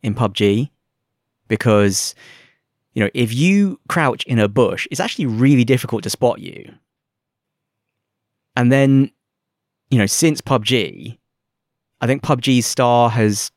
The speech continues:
kind of waned a bit, and Apex, Fortnite, and now Warzone are where it's at.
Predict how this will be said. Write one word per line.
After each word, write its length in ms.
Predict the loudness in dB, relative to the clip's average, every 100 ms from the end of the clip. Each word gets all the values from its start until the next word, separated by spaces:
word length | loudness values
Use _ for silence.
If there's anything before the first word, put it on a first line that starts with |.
| _
kind 180 | -2 0
of 120 | 0
waned 380 | 0 2 2 2
a 60 |
bit, 340 | 0 0 -2 -6 _ _ _
and 440 | 0 2 2 0 -4 _ _ _ _ _ _ _ _ _ _ _ _ _ -4
Apex, 340 | -2 -2 -4
Fortnite, 480 | -2 -2 0 0 0 -4 _
and 100 | -2
now 200 | 0 0
Warzone 680 | 0 2 2 0 -6 -8 -12 -20 _ _ _
are 120 | -2
where 240 | 0 0 0
it's 120 | -2
at. 300 | -4 -4 -8